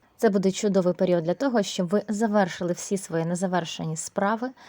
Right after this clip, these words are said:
доробили проекти, звільнилися від непотрібного. Тим більше в цьому нам буде сприяти Плутон, який зайшов в знак Водолій на довгих двадцять років. Тобто ви можете,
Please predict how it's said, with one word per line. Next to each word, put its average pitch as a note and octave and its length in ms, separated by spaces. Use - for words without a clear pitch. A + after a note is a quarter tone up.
доробили F3+ 500
проекти, F#3 540
звільнилися F#3+ 760
від E3+ 280
непотрібного. G3 960
Тим G3 180
більше G#3 260
в F3+ 60
цьому F#3+ 240
нам F3+ 140
буде F3 180
сприяти F3+ 520
Плутон, G3+ 540
який F#3+ 380
зайшов E3+ 460
в D#3+ 40
знак E3+ 460
Водолій G3 540
на F#3 140
довгих F3 320
двадцять E3+ 440
років. F3 380
Тобто F3+ 260
ви G3 120
можете, G3 460